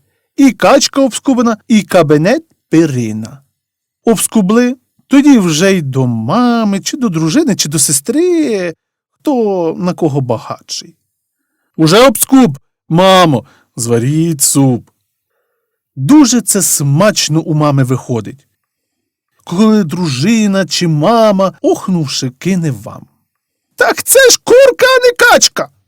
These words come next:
Ви авторитетно заявіть: «Це качка. Тепер усі такі качки пішли.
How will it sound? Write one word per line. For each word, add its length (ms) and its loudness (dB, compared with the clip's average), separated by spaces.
Ви 480 -2
авторитетно 1000 0
заявіть: 680 -6
«Це 320 2
качка. 480 -4
Тепер 520 4
усі 500 2
такі 320 0
качки 380 0
пішли. 460 -4